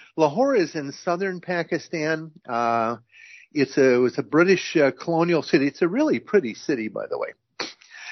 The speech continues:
But <laughs> in Lahore, I mean, everybody is armed in Lahore. The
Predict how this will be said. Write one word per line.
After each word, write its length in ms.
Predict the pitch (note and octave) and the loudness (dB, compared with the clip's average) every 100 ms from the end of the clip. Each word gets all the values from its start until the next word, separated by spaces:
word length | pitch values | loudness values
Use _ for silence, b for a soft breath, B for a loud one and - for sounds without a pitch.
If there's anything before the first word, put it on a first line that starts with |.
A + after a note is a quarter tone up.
| B B B B | B B B B
But 160 | D#3+ D#3+ E3 | 2 4 2
<laughs> 140 | - | 0
in 80 | G3+ | -4
Lahore, 600 | E3+ D#3+ E3+ G3 G#3 E3+ - b | -4 -4 -4 -2 0 -2 -6 b
I 240 | F#3 G3+ | -10 -8
mean, 400 | A3 G#3 F3 - - _ | -6 -4 -4 -6 -16 _
everybody 800 | F#3+ G3+ F3+ E3 C#3+ C3+ B2 A2+ | 0 0 4 4 4 2 0 0
is 200 | G#2+ - - | -2 -8 -2
armed 420 | A#2+ B2+ G#2+ E2+ - - | 2 2 0 -4 -16 -10
in 120 | A2+ | -6
Lahore. 480 | A2+ C3+ A#2 - - _ B B B B B | -6 -2 -2 -2 -8 _ B B B B B
The 480 | A2+ B2 A#2 A#2 | -2 2 2 2